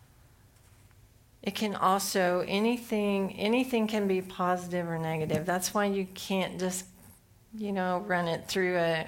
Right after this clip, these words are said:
"Okay, this, this, this, and this." So it would depend on the context. It can also be all about, you know, gold, people that are rich and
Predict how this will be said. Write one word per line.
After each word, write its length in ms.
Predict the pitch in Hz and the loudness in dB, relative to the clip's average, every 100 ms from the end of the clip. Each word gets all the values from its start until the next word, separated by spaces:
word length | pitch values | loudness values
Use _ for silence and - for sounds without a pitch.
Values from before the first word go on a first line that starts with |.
| 175 | -4
"Okay, 340 | 175 185 160 160 | -4 0 0 0
this, 200 | 175 170 | -4 -6
this, 220 | - - | -8 -12
this, 260 | - - - | -10 -8 -6
and 120 | - | -6
this." 280 | - - - - - - - - | -6 -6 -8 -12 -20 -20 -20 -4
So 180 | 220 | 0
it 80 | 202 | 2
would 140 | 208 208 | 0 0
depend 420 | 208 208 214 202 | -2 0 0 2
on 140 | 185 | 2
the 100 | 175 | -2
context. 960 | 165 - 190 190 185 185 - - - - - - - - | -8 -2 0 0 -2 -4 -4 -6 -12 -16 -20 -20 -8 -2
It 100 | 208 | -2
can 140 | 208 | 2
also 380 | 185 196 196 185 | 2 2 2 0
be 220 | 175 170 | 0 2
all 240 | 170 175 175 | 4 4 2
about, 580 | 175 175 175 170 - - - - _ - - | 2 0 2 0 -2 -18 -20 -20 _ -20 -6
you 140 | 185 | -2
know, 180 | 165 165 165 | -2 -4 -6
gold, 480 | 165 170 175 175 170 | 0 2 2 0 -4
people 520 | - 185 185 175 165 | -6 -4 0 0 0
that 160 | 165 165 | 0 0
are 140 | 165 | 0
rich 500 | 165 170 - - - 180 | 0 -2 -2 -6 -4 -2
and 320 | 175 170 | -2 -2